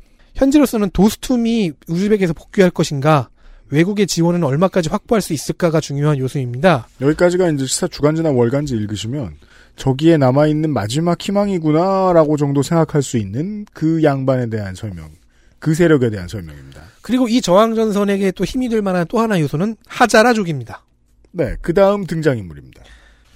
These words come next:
Speaker 1: 중부 지역에 삽니다. 카불에서 정서쪽으로 난 도로를 타고 가다 보면 바미안이라는 도시가 나오죠. 바미안 석불이 있던 그 도시입니다. 바미안으로부터 시작되는 서쪽의 고원지대는 하자라족이 삽니다.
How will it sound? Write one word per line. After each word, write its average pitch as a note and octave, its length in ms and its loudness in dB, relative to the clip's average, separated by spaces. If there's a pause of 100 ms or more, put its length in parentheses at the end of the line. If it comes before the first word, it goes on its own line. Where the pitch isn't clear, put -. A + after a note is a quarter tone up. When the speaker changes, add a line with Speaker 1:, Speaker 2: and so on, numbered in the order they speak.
Speaker 1:
중부 B3 360 4
지역에 C4+ 220 6
삽니다. A3+ 500 4 (120)
카불에서 B3 460 2
정서쪽으로 G#3+ 680 -2
난 F#3+ 200 0
도로를 F3+ 380 2
타고 A3+ 220 0
가다 F3 200 0
보면 E3+ 380 -2
바미안이라는 C3 1040 -4
도시가 D3 260 -6
나오죠. D#3 300 -2 (360)
바미안 G3 340 2
석불이 G3 360 -2
있던 E3+ 240 -4
그 D#3 140 -4
도시입니다. A#2+ 560 -4 (300)
바미안으로부터 B3 840 2
시작되는 G#3 320 0
서쪽의 A#3 380 -4
고원지대는 D#3 800 -4 (160)
하자라족이 F#3+ 760 0
삽니다. B2+ 500 -2